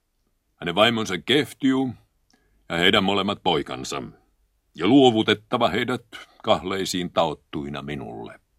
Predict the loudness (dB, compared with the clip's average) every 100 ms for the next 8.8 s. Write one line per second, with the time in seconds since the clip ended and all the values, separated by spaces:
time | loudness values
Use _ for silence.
0 | _ _ _ _ _ _ _ _ _ _
1 | _ _ _ _ -20 -20 -20 -20 _ 2
2 | 4 6 6 6 4 2 0 -2 -4 -10
3 | _ -4 -2 -2 -4 -6 -4 -2 -4 -8
4 | _ 0 0 0 -4 -4 -2 -2 -2 0
5 | 0 0 -2 -2 0 0 -4 _ _ _
6 | _ _ 4 4 4 0 -6 _ _ -4
7 | -4 -2 -4 -6 -10 -8 -8 -8 -6 -6
8 | -6 -4 -4 -4 -8 -8 -8 -8